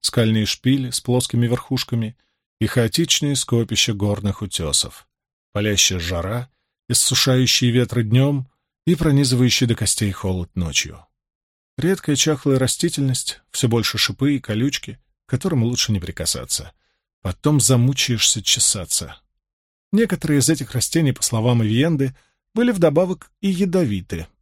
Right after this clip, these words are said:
причем таковых оказалось гораздо больше, чем съедобных. Тщательно укрытые родники попадались крайне редко, но Авиенда знала растения, которые можно было жевать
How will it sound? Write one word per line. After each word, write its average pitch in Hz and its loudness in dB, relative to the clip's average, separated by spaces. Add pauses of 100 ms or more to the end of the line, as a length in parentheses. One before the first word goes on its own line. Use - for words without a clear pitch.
причем 123 0
таковых 117 -2
оказалось 156 0
гораздо 127 2
больше, 107 -2
чем 98 0
съедобных. 82 -2 (760)
Тщательно 127 4
укрытые 120 0
родники 110 0
попадались 123 0
крайне 131 4
редко, 117 -4 (360)
но 226 2
Авиенда 147 4
знала 117 2
растения, 135 -2 (280)
которые 165 0
можно 139 4
было 117 2
жевать 113 0